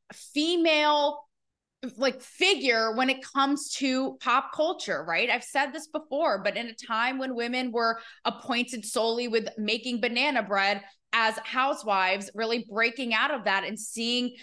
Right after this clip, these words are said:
this gorgeous woman be and do anything, right? So, you know, there's a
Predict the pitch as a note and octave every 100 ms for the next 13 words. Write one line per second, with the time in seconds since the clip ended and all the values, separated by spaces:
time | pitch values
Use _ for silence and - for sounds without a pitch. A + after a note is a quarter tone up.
0 | - C4 C4 A3 - A#3+ A#3+ B3+ B3 B3
1 | - - _ - A#3 E4 C4+ A3+ A3+ A3+
2 | _ - F3+ - C#4 D4+ B3+ C4+ A3+ A#3+
3 | B3+ A#3+ D#4+ F#4+ - - F#2 - G3 F3+
4 | - D#4 - - - D#4 C#4 C4+ C#4 -
5 | _ _ _ _ _ _ _ _ _ _
6 | - C4 D4 C4+ C4 - - A#3 D4 D4+